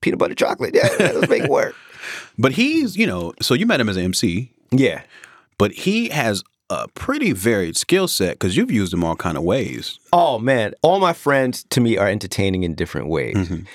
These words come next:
Speaker 1: And I, if I can find a place to use 'em, I use 'em. Newkirk, for us being friends for so long, I think he's funny.
Speaker 2: Mm-hmm.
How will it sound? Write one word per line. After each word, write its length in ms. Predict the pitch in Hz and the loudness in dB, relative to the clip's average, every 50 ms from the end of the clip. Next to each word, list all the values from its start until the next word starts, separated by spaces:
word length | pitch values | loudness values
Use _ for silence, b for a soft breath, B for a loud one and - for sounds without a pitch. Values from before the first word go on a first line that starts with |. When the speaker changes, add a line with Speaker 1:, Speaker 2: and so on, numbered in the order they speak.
| B B | B B
Speaker 1:
And 140 | - 107 98 | 0 0 2
I, 120 | 98 - - | 2 2 0
if 140 | 127 - - | -2 0 0
I 80 | 113 - | -2 -2
can 60 | 123 | 0
find 200 | - 131 120 104 | 0 0 0 0
a 40 | 101 | -2
place 240 | - - 113 107 - | -2 -2 -2 -2 -2
to 100 | - - | -6 -4
use 160 | 87 107 98 90 | -2 -2 -2 -2
'em, 60 | 80 | -4
I 40 | 64 | -4
use 300 | 62 76 90 98 82 - | -4 -2 -2 -2 -4 -6
'em. 80 | - - B B B B B B B - - | -12 -18 B B B B B B B -2 2
Newkirk, 640 | - 139 196 190 - 143 110 98 95 - - - _ _ _ _ | 4 4 4 4 2 2 2 2 0 -4 -10 -20 _ _ _ _
for 160 | - - 117 | 0 2 2
us 200 | 104 113 117 - | 2 2 0 -2
being 440 | - 117 123 110 104 104 104 98 90 | -2 0 0 0 0 0 -4 -4 -6
friends 320 | - - - 117 117 120 | -4 0 0 2 2 0
for 100 | - 110 | -2 -6
so 200 | 104 - 117 107 | 0 0 2 2
long, 340 | 98 98 95 95 95 92 90 B B B B B | 2 2 2 2 0 0 -4 B B B B B
I 80 | - 104 | -4 -2
think 160 | 117 110 82 | -2 -2 -2
he's 120 | 85 - - | -4 -8 -4
funny. 440 | - 90 82 82 82 92 107 110 - | -2 0 0 0 -2 -4 -6 -6 -4
Speaker 2:
Mm-hmm. 240 | 92 85 78 85 82 | -6 -4 -4 -4 -8